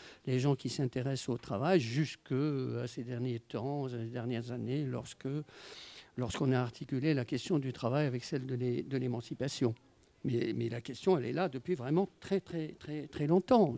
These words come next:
Et, euh, Heidegger, alors on aime ou on n'aime pas, euh, ça va, c'est pas, hein, là, mais Heidegger, euh, tout son travail, tout tourne autour de, de ça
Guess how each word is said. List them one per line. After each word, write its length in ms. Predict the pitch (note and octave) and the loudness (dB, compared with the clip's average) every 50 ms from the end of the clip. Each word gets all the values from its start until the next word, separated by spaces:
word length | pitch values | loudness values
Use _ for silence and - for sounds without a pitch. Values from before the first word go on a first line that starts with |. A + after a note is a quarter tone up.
| A2 A#2+ | -2 -2
Et, 120 | B2+ B2 | 0 0
euh, 200 | B2 B2+ A#2 A#2 A#2 - - - - - - _ - | 2 2 2 0 -2 -4 -12 -16 -18 -18 -14 _ -2
Heidegger, 560 | A2+ B2+ A#2 A#2+ C3 B2 A#2+ C3+ D3 D#3 D3 A#2+ A2+ | -2 0 6 6 6 6 8 8 8 8 6 4 2
alors 180 | G#2+ A2 A2 | -2 -2 -4
on 140 | A2+ A#2 A2+ | -4 -4 -2
aime 200 | A#2 B2+ C3 A#2 | 0 0 0 0
ou 60 | A2+ | -2
on 60 | A2+ A2 | -2 -2
n'aime 200 | A2+ A2+ A2+ A2+ | -2 -2 -4 -2
pas, 380 | - E3 E3 E3 D#3 C#3 A#2 | 2 4 4 6 6 4 2
euh, 140 | A#2 A2+ G#2+ | 2 -2 -4
ça 200 | - - - A2+ | -4 -4 -6 -4
va, 300 | A2 G#2 G#2 G#2+ G2 - A#2 A2 | -4 -4 -4 -4 -4 -6 -10 -12
c'est 120 | - - | -12 -12
pas, 200 | - A#2+ A#2 A2+ A#2+ A2+ - - | -10 -10 -10 -8 -10 -10 -10 -6
hein, 160 | B2 C#3+ D#3 D3+ | -4 -4 -2 -2
là, 180 | B2 G#2+ A2 - - - - - - - | -2 -4 -6 -8 -12 -16 -18 -14 -10 -8
mais 220 | A#2+ A#2 A2+ A2+ | -6 -4 -4 -4
Heidegger, 480 | A2+ A#2 A#2+ A2+ B2+ D3+ F3 F3 F3 D#3 | -4 -4 -4 2 4 6 6 6 4 2
euh, 800 | B2+ B2 B2 A#2+ A#2 A#2+ A#2+ A2+ A#2 A2+ A2+ A#2+ A2+ A#2 B2 B2 A#2 A#2+ A#2 - | 0 -2 -2 -2 -2 -4 -4 -4 -6 -6 -6 -6 -6 -6 -6 -4 -4 -6 -6 -6
tout 140 | - D#3+ | -6 -8
son 160 | C3 - C3 A#2 | -4 -4 -4 -4
travail, 400 | - - A2+ A#2+ D3+ F3 D#3+ C#3+ | -2 0 2 4 4 4 4 4
tout 300 | - - D3+ D3 C#3 C3 | 2 -2 0 2 2 2
tourne 260 | - - - A#2 C3+ | 2 0 2 4 4
autour 260 | B2+ A#2 - C#3 A2+ | 2 2 2 0 0
de, 460 | C#3 F3+ F#3 - - - A#2 C3+ D3+ | 2 0 0 0 -4 -2 0 0 0
de 240 | D#3+ E3+ C#3+ D3 E3 | 0 0 2 2 2
ça 240 | - - C4+ - | 4 4 2 2